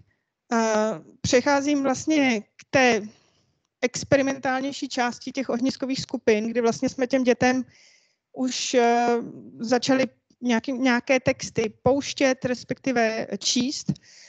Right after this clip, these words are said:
A začali jsme vlastně po nich chtít reflexy toho, jaké to pro ně je. Eh, začali jsme, eh, tak nějak, eh, zvolna tím, že, eh, zase jsme navodili pozornost na tělesný prožitek,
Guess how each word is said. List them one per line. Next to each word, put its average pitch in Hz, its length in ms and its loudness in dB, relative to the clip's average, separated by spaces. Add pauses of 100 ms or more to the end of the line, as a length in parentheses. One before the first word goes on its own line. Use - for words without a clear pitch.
(140)
A 247 60 -2
začali 254 260 4
jsme 269 180 2
vlastně 254 240 2
po 269 120 0
nich 285 240 2
chtít 277 300 -2
reflexy 247 600 0
toho, 226 380 0
jaké 233 300 2
to 247 100 0
pro 247 200 0
ně 254 140 2
je. 214 260 2 (580)
Eh, 220 300 2
začali 247 380 -2
jsme, 254 320 -2
eh, 202 360 -4
tak - 180 -6
nějak, 208 260 -2 (220)
eh, 202 300 -2
zvolna 269 600 4
tím, 262 260 -2
že, 254 280 2 (920)
eh, 233 80 0
zase 233 220 0
jsme 269 140 0
navodili 247 560 2
pozornost 254 720 0
na 240 180 2
tělesný 247 420 0
prožitek, 247 760 0